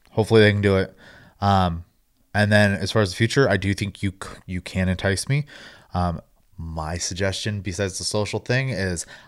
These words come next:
I don't know if you guys already do it or not, but, like, developer streams are huge things. I see a lot of, of these successful games, and Monster Hunter does one, Final Fantasy does 'em, like,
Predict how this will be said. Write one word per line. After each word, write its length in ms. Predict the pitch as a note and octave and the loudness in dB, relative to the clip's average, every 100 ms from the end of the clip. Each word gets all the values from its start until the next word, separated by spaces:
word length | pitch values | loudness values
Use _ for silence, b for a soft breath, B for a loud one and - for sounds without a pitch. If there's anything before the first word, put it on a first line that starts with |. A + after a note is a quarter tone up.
| - | -2
I 100 | G#2 | 2
don't 100 | A2+ | 2
know 60 | A2+ | 2
if 100 | A#2 | 4
you 60 | |
guys 160 | A2+ A2 | 4 6
already 160 | A2 | 4
do 140 | G2+ B2+ | 4 2
it 60 | |
or 60 | C3+ | 4
not, 280 | D3 D3 A#2 | 0 -2 -2
but, 180 | F#2 E2+ | -2 -2
like, 340 | F2 D#2+ - _ _ _ _ _ _ _ | -4 -6 -10 _ _ _ _ _ _ _
developer 640 | E2 D2 D#2+ D2+ F2 G#2 | -12 -10 -8 -6 -4 -4
streams 680 | F#2+ - A#2+ C3 C3+ D3 C#3+ | -4 -2 0 0 -2 -6 -6
are 180 | - F2 | -4 -6
huge 1300 | - - - - E2+ F2+ G#2 A2+ A#2 A2+ A#2 A2 - | -6 -16 -14 -8 -4 -2 0 2 2 2 2 0 -2
things. 340 | B2+ C3 A#2 | 2 2 2
I 120 | G#2+ G2 | 0 0
see 160 | - | -2
a 80 | G#2 | -2
lot 480 | F#2+ F#2+ G2+ G#2 G#2+ | 0 2 4 4 4
of, 200 | G2 - B B B B B - | 0 -10 B B B B B -14
of 140 | F2 | -10
these 200 | G#2 F2+ | -6 -6
successful 560 | - G2 - D3+ D3+ A2+ | -4 -6 -2 -2 0 -2
games, 300 | F#2+ F#2 F2+ | -2 -2 -4
and 100 | F2+ | -4
Monster 380 | F2 F2 - F#2+ | -2 -4 -4 -2
Hunter 240 | G2+ G2 | 0 2
does 280 | G#2 G2+ F#2 | 4 2 2
one, 320 | G2 G2+ G2 | 0 0 0
Final 280 | F2+ G2 F#2 | -2 -4 -4
Fantasy 560 | - F#2 G2+ G2+ - | -4 2 2 2 0
does 340 | F#2 G2+ G2+ G2 | 0 0 0 0
'em, 320 | G2+ G2 G2 | -4 -4 -4
like, 320 | F#2+ F#2 - | -4 -6 -8